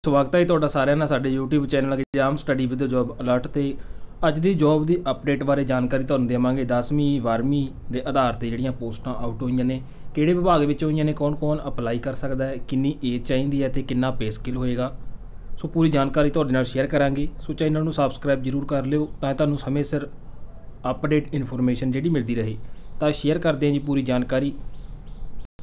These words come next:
ਤਾਂ ਸਭ ਤੋਂ ਪਹਿਲਾਂ post in detail ਤੁਹਾਨੂੰ ਦੇ ਦਿੰਦੇ ਹਾਂ। ਤਾਂ ਪਹਿਲੇ ਨੰਬਰ 'ਤੇ ਜਿਹੜੇ nursing staff ਦੀਆਂ ਪੋਸਟਾਂ ਨੇ, ਛੇ ਪੋਸਟਾਂ ਆਈਆਂ ਨੇਗੀਆਂ। ਤਾਂ ਨਰਸਿੰਗ ਦਾ ਇਹਦੇ ਨਾਲ related ਜਿਹੜਾ ਤੁਹਾਡਾ qualification ਹੋਣੀ ਚਾਹੀਦੀ ਹੈ,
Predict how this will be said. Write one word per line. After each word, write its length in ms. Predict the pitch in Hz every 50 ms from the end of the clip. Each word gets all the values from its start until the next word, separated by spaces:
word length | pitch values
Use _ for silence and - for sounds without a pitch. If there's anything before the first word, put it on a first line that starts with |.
| - _ _ _ _ _ _ _ -
ਤਾਂ 80 | - 156
ਸਭ 140 | - 165 160
ਤੋਂ 160 | 165 180 165
ਪਹਿਲਾਂ 200 | 185 185 175 175
post 380 | 175 165 147 147 139 - 170 165
in 60 | 147
detail 240 | 135 143 147 147 143
ਤੁਹਾਨੂੰ 260 | 165 165 151 147 131
ਦੇ 140 | 123 127 120
ਦਿੰਦੇ 260 | 131 135 131 139 147
ਹਾਂ। 80 | 147 - - - - - - - -
ਤਾਂ 80 | 147
ਪਹਿਲੇ 240 | - - 143 151 170
ਨੰਬਰ 220 | 185 175 160 151
'ਤੇ 140 | 147 143 156
ਜਿਹੜੇ 160 | 151 151 165
nursing 440 | 160 143 123 123 117 - - 160 160
staff 360 | 147 156 - 131 120 120 -
ਦੀਆਂ 140 | 139 139 135
ਪੋਸਟਾਂ 360 | 131 147 143 131 131 - 139
ਨੇ, 120 | 131 139 135
ਛੇ 240 | 135 - 120 123 120
ਪੋਸਟਾਂ 400 | - 131 123 113 110 - 123 123
ਆਈਆਂ 160 | 123 127 127
ਨੇਗੀਆਂ। 340 | 127 131 131 127 131 131 135 - - - - - - - - - - - - - -
ਤਾਂ 140 | - 143 143
ਨਰਸਿੰਗ 400 | 139 135 131 127 - - 170 170
ਦਾ 120 | 160 151 139
ਇਹਦੇ 100 | 143 151
ਨਾਲ 120 | 165 156
related 320 | 139 135 131 127 139 131
ਜਿਹੜਾ 140 | 131 139 135
ਤੁਹਾਡਾ 280 | 151 151 139 127 127 127
qualification 800 | - - - 123 120 113 120 117 120 - 127 123 - - 127
ਹੋਣੀ 220 | 123 117 113 113 117
ਚਾਹੀਦੀ 380 | - 127 127 127 131 131 131
ਹੈ, 160 | 131 131 131